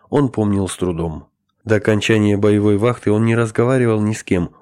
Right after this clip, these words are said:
усиленно изображая из себя законченного милитариста. Всю ночь ему снились жуткие кошмары, в которых за каждым углом таилась Схахааса и командование гарнизона, тянущие к нему покрытые кровью руки, почему-то заканчивающиеся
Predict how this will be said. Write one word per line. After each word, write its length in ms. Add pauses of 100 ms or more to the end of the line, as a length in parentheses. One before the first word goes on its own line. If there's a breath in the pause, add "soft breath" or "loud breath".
усиленно 640
изображая 540
из 120
себя 280
законченного 680
милитариста. 800 (840)
Всю 140
ночь 240
ему 180
снились 400
жуткие 400
кошмары, 560 (140)
в 100
которых 460
за 100
каждым 400
углом 380
таилась 520 (140)
Схахааса 960 (140)
и 100
командование 720
гарнизона, 680 (280 soft breath)
тянущие 500
к 80
нему 280
покрытые 500
кровью 420
руки, 380 (320 loud breath)
почему-то 480
заканчивающиеся 1120